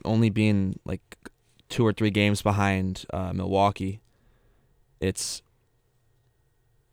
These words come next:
I think the, the Sixers could sneaky make a run here, and I, I,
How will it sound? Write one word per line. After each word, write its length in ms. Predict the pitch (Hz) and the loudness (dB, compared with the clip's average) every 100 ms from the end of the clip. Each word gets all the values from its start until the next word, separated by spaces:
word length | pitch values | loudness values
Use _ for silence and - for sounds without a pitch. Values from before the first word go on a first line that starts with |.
| - - - | -16 -16 -12
I 140 | - 110 | -6 -4
think 280 | 113 104 - _ - _ _ _ - - _ - | -2 -4 -6 _ -20 _ _ _ -20 -20 _ -10
the, 240 | 110 110 - | -4 -4 -4
the 300 | 120 110 98 _ | 0 0 -2 _
Sixers 460 | - 175 - 131 | 2 4 6 4
could 160 | - 101 | 4 0
sneaky 440 | - 120 107 95 | 2 2 2 0
make 200 | 92 90 | -2 -2
a 80 | - | -4
run 240 | 78 65 57 | -6 -6 -6
here, 260 | 50 - - | -10 -12 -8
and 160 | - 101 | -4 -2
I, 120 | 95 - | -2 -2
I, 220 | 101 92 | -4 -4